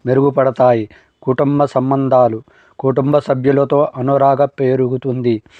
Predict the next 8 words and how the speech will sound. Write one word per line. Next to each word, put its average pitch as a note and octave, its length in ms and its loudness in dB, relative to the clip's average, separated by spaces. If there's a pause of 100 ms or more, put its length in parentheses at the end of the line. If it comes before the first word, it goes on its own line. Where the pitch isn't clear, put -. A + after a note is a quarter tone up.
(880)
సభ్యులతో C#3 500 0
అనురాగం C3+ 560 0
పెరుగుతుంది. B2 720 -6 (340)
ఆరోగ్యం, C#3 560 2
మానసిక C3+ 400 -2
ఒత్తిడిని C3+ 480 0
తగ్గించుకోవడం C3 880 -2
అవసరం. B2+ 480 0